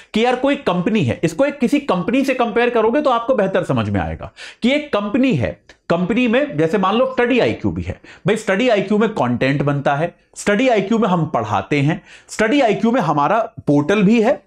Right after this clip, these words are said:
हमारा YouTube भी है, टेक्निकल टीम भी है बहुत लंबी चौड़ी, ऐसा तो नहीं है ना खाली टीचर ही हैं बस, टेक्निकल टीम भी है। स्टडी आईक्यू में भाई टीचर वो हायर होते हैं, उनको वो, अ, नौकरी करते हैं, उनको तनख्वाह मिलती है, फाइनेंस डिपार्टमेंट भी है।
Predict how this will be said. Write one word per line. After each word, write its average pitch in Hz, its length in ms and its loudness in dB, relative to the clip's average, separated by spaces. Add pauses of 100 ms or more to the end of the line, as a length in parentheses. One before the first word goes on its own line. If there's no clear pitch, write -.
हमारा 185 280 0
YouTube 147 500 2
भी 196 180 0
है, 233 80 2
टेक्निकल 175 540 -2
टीम 214 260 0
भी 214 140 2
है 226 80 2
बहुत 196 260 0
लंबी 185 200 2
चौड़ी, 190 320 0 (280)
ऐसा 117 180 0
तो 180 80 0
नहीं 180 120 0
है 294 60 2
ना 339 60 2
खाली 214 260 0
टीचर 202 320 0
ही 208 80 0
हैं 196 140 0
बस, 131 220 -2 (280)
टेक्निकल 127 420 0
टीम 185 240 0
भी 202 140 2
है। 214 160 0 (200)
स्टडी 208 320 0
आईक्यू 220 340 0
में 277 320 0
भाई 165 120 2
टीचर 165 360 -2
वो 160 120 2
हायर 131 300 0
होते 123 340 0
हैं, 120 280 0
उनको 131 360 0
वो, 127 140 2
अ, 127 380 -2
नौकरी 147 360 0
करते 135 300 0
हैं, 156 80 0
उनको 147 300 0
तनख्वाह 139 400 -2
मिलती 120 320 0
है, 139 240 0 (180)
फाइनेंस 120 480 -2
डिपार्टमेंट 160 520 -2
भी 180 160 2
है। 170 200 0